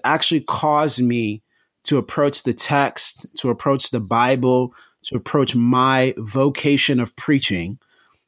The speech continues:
in a, a more serious, thoughtful way. So the Lyman Beecher lectures, you can catch some of them on YouTube. You can also order sermon series, um, or lecture series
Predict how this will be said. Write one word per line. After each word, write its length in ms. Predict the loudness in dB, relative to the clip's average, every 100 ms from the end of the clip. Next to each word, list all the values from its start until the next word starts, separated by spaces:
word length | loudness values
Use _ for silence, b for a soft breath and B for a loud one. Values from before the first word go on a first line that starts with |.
| _ _ _
in 420 | 0 2 2 2 -2 -6
a, 200 | -4 -4 -4
a 140 | -2
more 460 | 0 0 2 2 0
serious, 1120 | 0 0 0 0 2 2 0 0 0 -2 -6 -18
thoughtful 640 | -4 -2 -2 -4 -2 0
way. 220 | 0 -2 -14 _ _ _ _ _ -4
So 280 | 0 0 0
the 100 | 2
Lyman 340 | 2 2 2
Beecher 240 | 0 0
lectures, 580 | 0 0 0 0 0 0
you 60 | 0
can 80 | 0
catch 160 | 0
some 220 | 2 0
of 40 | 0
them 100 | 0
on 100 | 2
YouTube. 500 | 0 0 0 0 -2 B B
You 100 | -2
can 120 | 0
also 200 | 2 0 -2
order 240 | 0 0 2
sermon 360 | 2 2 0
series, 600 | 0 2 2 2 0 -2
um, 320 | -2 -2 -2 -2
or 100 | -2
lecture 300 | 0 0 0
series 440 | 0 2 0 -2